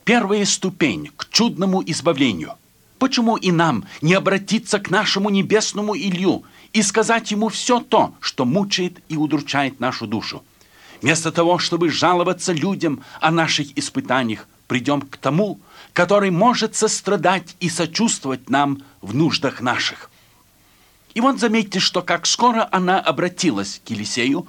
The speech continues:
мужу Божьему, то получила она от него слово,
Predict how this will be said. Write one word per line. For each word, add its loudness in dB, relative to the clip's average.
мужу 4
Божьему, -2
то 6
получила 2
она 2
от -4
него 2
слово, 0